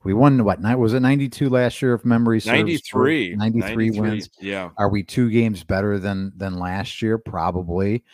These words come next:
Speaker 1: Um, I would, I would think we are, but I don't think we're, you know, seven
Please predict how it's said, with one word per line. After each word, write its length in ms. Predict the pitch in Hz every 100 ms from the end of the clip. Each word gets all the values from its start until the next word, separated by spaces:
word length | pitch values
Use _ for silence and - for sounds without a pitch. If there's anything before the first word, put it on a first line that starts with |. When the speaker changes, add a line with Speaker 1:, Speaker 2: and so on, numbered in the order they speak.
| - _ -
Speaker 1:
Um, 560 | 90 87 85 85 90 - - 73 76 - _ 104
I 80 |
would, 180 | 92 90 _
I 60 | 101
would 180 | 92 85
think 320 | - 110 -
we 160 | 117 107
are, 360 | 101 120 139
but 120 | - 127
I 100 | 139
don't 160 | 135
think 180 | 135 -
we're, 240 | 110 98 87 - _ _ _
you 100 | 104
know, 260 | 82 - - _ _ _
seven 840 | - - 110 95 92 87 87 82